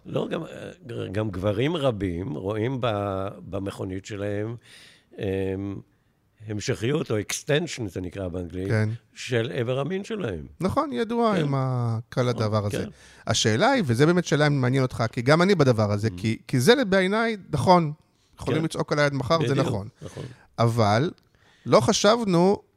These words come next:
Speaker 2: על רגשותיה של האישה, או רגשותיהן של הנשים באופן כללי שנחשפות למודעה,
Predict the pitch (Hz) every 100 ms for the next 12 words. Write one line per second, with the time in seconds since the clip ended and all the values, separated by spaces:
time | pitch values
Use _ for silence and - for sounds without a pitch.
0 | _ 113 113 113 113 - 120 - 170 143
1 | 123 - 110 101 101 - 190 269 135 120
2 | 123 - 123 - 120 139 175 170 131 120
3 | - - - 185 151 123 120 117 - 110
4 | 123 - 113 113 - 117 - 127 - 104
5 | 104 101 101 107 123